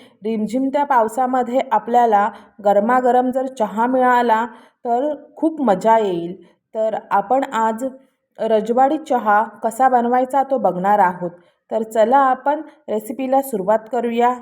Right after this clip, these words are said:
त्याआधी साहित्य बघूया. तर इथे मी वेलची सहा ते सात, दालचिनी दोन इंच, काळी मिरी सात ते आठ, लवंग पाच ते सहा, बडीशेप एक चमचा, आलं दोन इंच, दूध,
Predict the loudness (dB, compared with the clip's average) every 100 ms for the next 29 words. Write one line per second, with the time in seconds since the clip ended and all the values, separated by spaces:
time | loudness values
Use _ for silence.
0 | -10 -2 0 2 0 -2 -6 -2 -2 -2
1 | -6 -4 -2 0 2 2 0 -8 _ _
2 | -8 -8 -8 -10 -4 -2 -2 -2 -4 -8
3 | -4 0 2 0 -4 -6 -2 0 0 0
4 | -4 -2 0 0 -4 -20 _ _ 0 0
5 | 0 -4 -6 -4 -2 -2 -2 -2 -4 -4
6 | -4 -4 -10 _ _ -2 0 2 0 -2
7 | -2 -2 -2 -2 -2 0 2 0 -4 -20
8 | _ _ -10 -4 0 0 0 -2 -2 -2
9 | -6 -6 -4 -6 -4 -6 -6 -12 _ _
10 | -2 -2 -2 -6 -8 -6 -6 -6 -6 -6
11 | -4 -4 -4 -6 -14 _ _ -8 -4 2
12 | 2 2 2 0 0 -6 -8 -6 -6 -6
13 | -12 _ _ _ _ _ _ _ -10 -4
14 | -2 -2